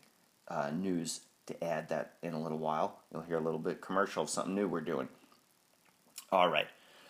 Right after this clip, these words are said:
So, let's get into game two. Game two, Yankees win three to two. It was like a playoff performance, playoff atmosphere there. Uh, you know, I like the way they manufactured runs. They had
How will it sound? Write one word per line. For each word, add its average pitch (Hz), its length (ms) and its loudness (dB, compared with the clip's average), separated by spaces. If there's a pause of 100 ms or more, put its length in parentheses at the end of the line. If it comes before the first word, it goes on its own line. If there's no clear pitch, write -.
(400)
So, - 320 8 (340)
let's 151 200 2
get 131 140 6
into 113 200 4
game 85 260 0
two. 78 280 -2 (680)
Game 131 300 6
two, 117 440 4
Yankees 101 360 0
win 98 240 -2
three 95 260 -2
to 95 100 0
two. 87 520 0
It 92 240 0
was 113 200 0
like 95 220 2
a - 40 -12
playoff 80 640 0 (800)
performance, 87 600 2
playoff 107 320 6
atmosphere 82 680 2
there. 78 520 4
Uh, 50 140 0 (180)
you 95 120 -4
know, 92 200 2
I 87 100 0
like 85 400 0
the 117 80 4
way 98 260 6
they 92 160 2
manufactured 85 840 0
runs. 87 420 0 (520)
They 92 280 2
had 87 540 0